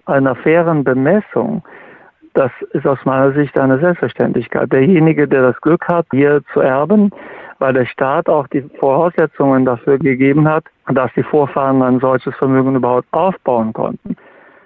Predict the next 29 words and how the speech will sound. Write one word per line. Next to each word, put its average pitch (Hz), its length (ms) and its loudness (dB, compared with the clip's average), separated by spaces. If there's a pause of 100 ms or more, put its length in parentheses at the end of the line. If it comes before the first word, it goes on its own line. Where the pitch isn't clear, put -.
(140)
der 123 140 2
sollte 143 340 0
aus 127 200 -2
meiner 131 340 0
Sicht 135 220 -6
bereit 127 500 -2
sein, 131 260 0
auch 123 220 -2
einen 123 380 -2
Teil 127 340 0
dieses 123 300 -4
Erbes 127 420 -2
als 131 200 -4
Steuer 127 400 0
zur - 120 -8
Verfügung 135 400 -2
zu 127 140 -4
stellen 127 260 0 (440)
für 143 180 0
die 131 120 2
fünfzig 147 540 -2
Prozent 147 480 0
in 143 140 2
unserer 139 260 0
Bevölkerung, 139 640 0
die 139 180 0
gar 160 280 0
nichts 113 260 -4
erben. - 340 -4